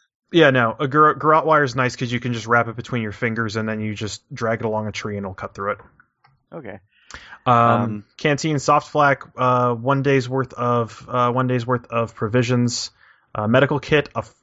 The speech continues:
Speaker 1: uh, and then there is, uh, between all of you, a frying pan, um, signal flares,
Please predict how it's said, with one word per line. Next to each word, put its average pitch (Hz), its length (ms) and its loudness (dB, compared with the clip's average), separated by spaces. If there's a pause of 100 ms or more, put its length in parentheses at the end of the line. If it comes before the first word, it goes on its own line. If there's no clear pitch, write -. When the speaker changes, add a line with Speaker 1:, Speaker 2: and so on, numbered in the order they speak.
Speaker 1:
uh, 120 400 4
and 123 160 0
then 123 240 0
there 117 220 2
is, 110 120 -4
uh, 113 420 -2 (100)
between 147 300 0
all 135 100 6
of 135 80 2
you, 135 140 2
a 113 100 0
frying 135 420 0
pan, 127 540 -2 (440)
um, 110 540 0 (440)
signal 147 380 0
flares, 131 680 0